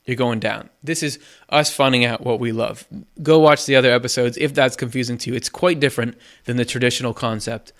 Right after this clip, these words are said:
of heaven and hell. Okay. So, as long as we stay in this world, we are car-, called spirits. Anyone who has been brought up from this world into heaven is called an angel.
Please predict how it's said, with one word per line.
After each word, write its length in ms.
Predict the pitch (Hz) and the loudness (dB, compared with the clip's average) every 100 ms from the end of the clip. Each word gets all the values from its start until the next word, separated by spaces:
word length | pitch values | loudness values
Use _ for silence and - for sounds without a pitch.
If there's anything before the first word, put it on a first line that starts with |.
| _ _ - | _ _ -6
of 120 | 117 | -2
heaven 280 | 117 110 107 | 0 0 -2
and 120 | 107 | -4
hell. 140 | 107 - - - - _ | -8 -14 -20 -20 -20 _
Okay. 320 | - 165 - - _ _ _ - - _ _ | 4 4 2 -10 _ _ _ -14 -14 _ _
So, 260 | - 185 151 | 2 4 4
as 160 | 135 | 2
long 140 | 175 196 | 0 0
as 40 | |
we 60 | 190 | 0
stay 160 | - | 0
in 60 | 180 | 0
this 140 | 165 | 0
world, 180 | 151 135 | 0 2
we 80 | 135 | 2
are 80 | 127 | 2
car-, 240 | 147 135 | 2 0
called 360 | 123 - 143 127 | 0 -2 -2 -2
spirits. 480 | - 139 117 - - | -2 0 0 -2 -2
Anyone 300 | 170 208 233 | 0 2 2
who 100 | 185 | 4
has 120 | 165 | 4
been 180 | 139 131 | 2 0
brought 260 | 123 131 139 | 4 4 6
up 180 | 151 - | 2 0
from 160 | 135 | -2
this 200 | 147 170 | 0 0
world 260 | 135 127 117 | 0 0 0
into 200 | 139 131 | -2 0
heaven 360 | 123 120 117 110 - - | 0 -2 -4 -6 -16 -12
is 140 | 120 | -8
called 400 | - 127 117 117 | -6 0 0 0
an 80 | 123 | -2
angel. 380 | 143 151 113 - | -4 -4 -6 -14